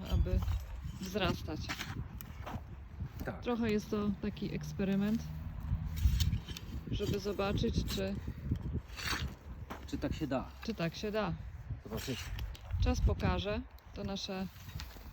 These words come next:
Speaker 1: pierwsze kroki. Niektóre
Speaker 2: Dobrze.
Speaker 1: rozsady mamy już posiane. Jeszcze nie wzeszły, ale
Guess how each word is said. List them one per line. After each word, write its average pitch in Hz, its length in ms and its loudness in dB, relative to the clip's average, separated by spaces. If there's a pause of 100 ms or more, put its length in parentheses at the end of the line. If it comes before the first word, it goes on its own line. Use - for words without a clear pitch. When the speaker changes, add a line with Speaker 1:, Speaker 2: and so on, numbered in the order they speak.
(760)
Speaker 1:
pierwsze 226 320 4
kroki. 190 480 2 (1900)
Niektóre 220 180 2 (140)
Speaker 2:
Dobrze. 214 60 6
Speaker 1:
rozsady 202 500 0
mamy 190 260 0
już 185 340 -2 (100)
posiane. 190 560 0 (500)
Jeszcze 202 340 -4
nie 185 160 -4
wzeszły, 202 580 -4
ale 180 320 -4